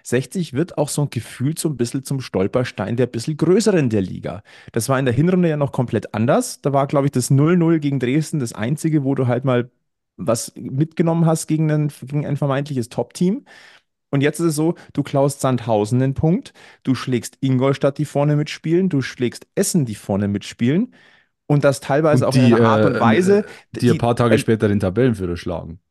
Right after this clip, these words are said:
Speaker 1: Das, das kommt noch hinzu. Und das auch in einer Art und Weise, dieses Löwenspiel ist, dass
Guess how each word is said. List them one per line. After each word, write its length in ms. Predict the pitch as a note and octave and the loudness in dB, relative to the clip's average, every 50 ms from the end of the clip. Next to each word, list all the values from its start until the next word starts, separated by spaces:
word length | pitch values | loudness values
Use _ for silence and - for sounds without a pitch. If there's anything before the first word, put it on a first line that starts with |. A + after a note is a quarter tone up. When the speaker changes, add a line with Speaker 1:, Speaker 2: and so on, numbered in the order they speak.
| _ _ - - _ - - - | _ _ -20 -20 _ -20 -10 -8
Speaker 1:
Das, 300 | - F2+ E2 - - - - C3+ | -8 -8 -6 -8 -8 -6 -8 -6
das 420 | - G2+ G2+ G2+ - - - - - | -6 -6 -6 -6 -8 -8 -10 -12 -8
kommt 240 | - B2+ A#2+ G#2+ A#2 | -6 -4 -4 -2 -2
noch 220 | A#2+ A2 G#2 - | -4 -4 -4 -4
hinzu. 520 | A2+ G2 F2+ - - - A#2+ C3 G3+ C4+ - - - - - - _ _ _ _ _ _ | -8 -8 -8 -10 -10 -8 -8 -8 -8 -10 -12 -16 -20 -20 -20 -20 _ _ _ _ _ _
Und 440 | - C3 C#3 F3 G#3+ A3 - - - | -2 0 0 0 0 -2 -4 -4 -4
das 180 | D3 D#3+ - - | -4 -4 -4 -4
auch 280 | - - D#3 D3 - | -2 0 0 0 0
in 160 | D3 - D3 - | -2 -4 -4 -2
einer 280 | - C#3 C3+ B2+ - | -2 -2 -2 -2 -2
Art 220 | G#2+ A#2 C3 E3 F3+ | -2 -4 -2 -2 -2
und 180 | E3 D#3+ C#3 | -2 -2 -2
Weise, 280 | A2+ G#2 G2 D#3 F3+ F3+ | -2 -2 0 0 0 0
dieses 260 | D#3 D3+ C#3 C3 A#2+ | 0 -2 -4 -4 -2
Löwenspiel 600 | B2+ A#2+ C3 D3 E3 F3 F3 - - - D3 D3 | 0 0 2 2 2 0 -2 -2 -4 -4 -4 -4
ist, 280 | - A2+ D3+ D#3 - - _ _ _ _ _ _ _ _ _ _ _ _ _ _ _ _ | -2 -4 -6 -6 -6 -10 _ _ _ _ _ _ _ _ _ _ _ _ _ _ _ _
dass 300 | - C3+ C3 - - | -2 -2 -2 -4 -10